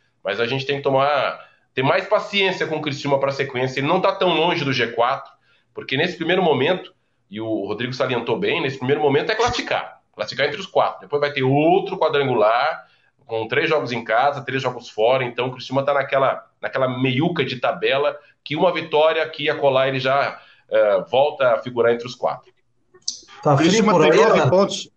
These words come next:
Speaker 3: Fabio, o Criciúma tá, só uma coisa, o Criciúma tem nove pontos, tá dois atrás, tem um jogo a menos, inclusive, tá dois atrás da Londrina,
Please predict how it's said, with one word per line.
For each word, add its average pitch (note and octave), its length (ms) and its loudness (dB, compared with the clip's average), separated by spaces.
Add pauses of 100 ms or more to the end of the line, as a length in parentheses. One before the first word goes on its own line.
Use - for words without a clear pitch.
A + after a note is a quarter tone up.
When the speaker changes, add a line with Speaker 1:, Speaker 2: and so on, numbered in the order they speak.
(140)
Speaker 3:
Fabio, D3+ 300 0 (160)
o - 40 -20
Criciúma F3 380 0
tá, C#3+ 380 2 (140)
só E3 140 0
uma F3 100 2
coisa, E3 180 2
o - 20 -8
Criciúma D3 260 0
tem F3 120 0
nove D3 280 0
pontos, F3 720 -2 (240)
tá C3 120 0
dois D#3 400 2
atrás, D#3 560 2
tem E3 120 2
um E3+ 80 4
jogo G3 200 4
a F3 80 6
menos, E3+ 340 4
inclusive, C#3+ 500 -2
tá C3 120 2
dois D3 200 2
atrás D3 260 0
da C3+ 80 0
Londrina, C3+ 560 0